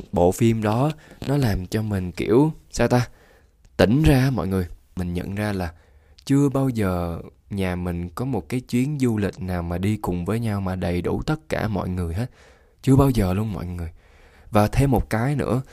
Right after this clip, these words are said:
mình chưa bao giờ có một cái tấm hình nào mà mình chụp riêng với cha của mình hết.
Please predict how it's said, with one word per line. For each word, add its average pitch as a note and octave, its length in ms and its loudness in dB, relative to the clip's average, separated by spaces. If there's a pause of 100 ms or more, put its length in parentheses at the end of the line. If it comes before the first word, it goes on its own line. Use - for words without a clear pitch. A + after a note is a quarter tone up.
(200)
mình G#2 200 2
chưa D3 360 6
bao C#3 180 4
giờ G2 400 2
có A2+ 220 0
một B2 420 0
cái A#2 420 0 (200)
tấm C#3+ 260 0
hình G#2 340 2
nào F2 220 -2
mà F2 100 -2
mình E2+ 180 -2
chụp E2+ 180 -2 (100)
riêng A#2 380 4
với A#2+ 200 0
cha G#2+ 260 0
của G2+ 100 -8
mình G2 200 -2
hết. G#2 160 -8